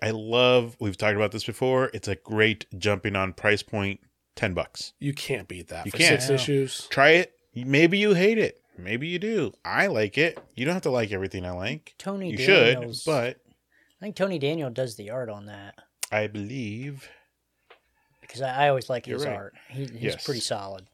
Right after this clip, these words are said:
Speaker 1: Yes. Uh, Snyder writes and
Speaker 3: Tony,
Speaker 1: Daniels.
Speaker 3: yep.
Speaker 1: Yes. The art is by Tony Daniels. Daniel. One.
Speaker 3: Daniel.
Speaker 1: Daniel.
Speaker 3: That's
Speaker 1: One.
Speaker 3: right.
Speaker 1: Just one of 'em.
Speaker 3: Do-, Tony S. Daniel.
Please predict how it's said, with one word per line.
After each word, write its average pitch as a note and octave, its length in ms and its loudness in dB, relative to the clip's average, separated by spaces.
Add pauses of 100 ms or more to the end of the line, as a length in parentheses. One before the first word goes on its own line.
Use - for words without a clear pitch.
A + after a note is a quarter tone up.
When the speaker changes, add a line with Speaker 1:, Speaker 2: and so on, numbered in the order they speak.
(100)
Speaker 1:
Yes. - 400 -8 (1040)
Uh, G#2 320 -4
Snyder C#3 640 4
writes C3 400 6
and G2+ 720 -6
Speaker 3:
Tony, G#2 140 -4
Speaker 1:
Daniels. F#2+ 500 -8
Speaker 3:
yep. B2 200 -6 (420)
Speaker 1:
Yes. - 360 -4 (280)
The A2+ 120 -6
art A#2 220 2
is G#2 120 -6
by G2+ 180 0
Tony G2+ 260 -6
Daniels. - 540 -12 (1080)
Daniel. G2+ 520 2 (120)
One. G#2 180 0 (100)
Speaker 3:
Daniel. C3 140 -6
Speaker 1:
Daniel. E2+ 320 -10 (280)
Speaker 3:
That's A2 100 -8
Speaker 1:
One. F2+ 100 -4
Speaker 3:
right. - 160 -16 (100)
Speaker 1:
Just - 180 -14
one G2+ 80 -8
of F2 80 -10
'em. F2 100 -18 (180)
Speaker 3:
Do-, C#3+ 260 0
Tony D3 360 -6
S. B2+ 240 -6
Daniel. F#2+ 460 -14